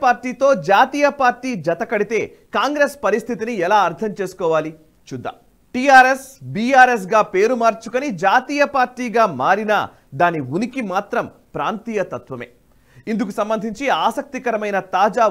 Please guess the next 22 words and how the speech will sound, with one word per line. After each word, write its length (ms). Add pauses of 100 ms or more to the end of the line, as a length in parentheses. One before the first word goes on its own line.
ఉదాహరణ 420
చెబుతాను. 340 (580)
ఈ 40 (120)
ప్రకటన 360 (180)
లేదా 180 (100)
అవగాహనలో 540 (160)
ఎంతటి 360 (100)
పరస్పర 360 (100)
వైరుధ్యం 480
ఉందో 140 (120)
చూద్దాం. 260 (380)
ఎమ్మెల్సీ 340 (160)
కవితను 420 (300)
ఈడీ 220 (120)
విచారణకు 580
పిలవగానే 500 (460)
తెలంగాణ 460 (300)
ఎవరికీ 360 (140)
తలవంచదు 720
అంటూ 220 (360)
ప్రకటించింది 720 (320)
బీఆర్ఎస్. 480